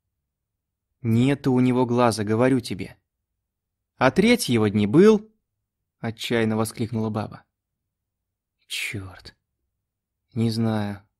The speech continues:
может, и был. Черт. Только теперь нету. И вообще, знаешь, милая, вези ты своего младенца в город. И немедленно. Там сделают операцию. Демьян Лукич, а?» «М-да»,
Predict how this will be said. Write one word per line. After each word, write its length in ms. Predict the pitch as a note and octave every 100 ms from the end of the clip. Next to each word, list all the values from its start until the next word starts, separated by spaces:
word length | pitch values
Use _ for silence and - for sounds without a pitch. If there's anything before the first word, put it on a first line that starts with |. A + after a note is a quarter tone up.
| _
может, 400 | A#2 C3 B2+ A#2
и 40 |
был. 420 | A2+ A#2 A2+ G2+ - _ _ _ -
Черт. 540 | - - G2+ - - _ _ _ _ _ _
Только 340 | - B2+ C3+ D#3+
теперь 380 | D#3+ D#3 C#3+ C#3+
нету. 420 | A2+ G#2+ G#2 G#2 _ _ _ _ _ _ _
И 220 | A#2+ B2
вообще, 440 | B2 B2+ B2 A2+ G2+
знаешь, 400 | A#2 D3 A2 A#2
милая, 440 | G#2+ G2 F#2+ - -
вези 340 | A2+ A#2 F3
ты 120 | F#3
своего 280 | D3+ C#3+ C#3+
младенца 460 | C3+ C3 C3+ B2 B2+
в 80 | A#2
город. 440 | A2 F#2+ - - _ _
И 100 | C3
немедленно. 720 | D3+ D3+ C#3 G#2+ G2+ F#2 - _ _
Там 200 | E3 E3+
сделают 420 | B2+ D3 C#3+ B2
операцию. 580 | A#2+ A#2 G#2+ G2+ - - _ _ _ _ _ _ _ _
Демьян 420 | B2+ E3+ F#3+ D3+
Лукич, 480 | A#2 - G#2 - - -
а?» 260 | C3+ F#3 - _ _ _ _ _ _ _ _ _ _ _ _ _ A2
«М-да», 920 | A2 B2+ B2+ G2+ F#2 F#2 F2+ F2+